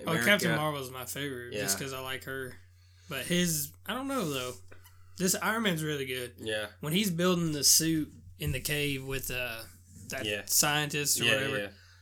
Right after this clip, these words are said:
Speaker 1: it's really good. That suit's badass.
Speaker 2: Yeah. Um,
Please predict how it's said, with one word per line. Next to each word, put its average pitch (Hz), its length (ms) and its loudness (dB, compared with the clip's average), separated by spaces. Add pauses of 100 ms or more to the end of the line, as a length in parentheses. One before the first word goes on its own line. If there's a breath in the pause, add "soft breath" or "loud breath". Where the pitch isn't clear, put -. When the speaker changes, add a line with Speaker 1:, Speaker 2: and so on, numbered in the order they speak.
(300 soft breath)
Speaker 1:
it's 139 200 2
really 123 180 -2 (140)
good. 113 220 -10
That 175 160 4
suit's 208 280 8
badass. 127 600 -4 (300)
Speaker 2:
Yeah. 101 200 -8 (400)
Um, 117 480 2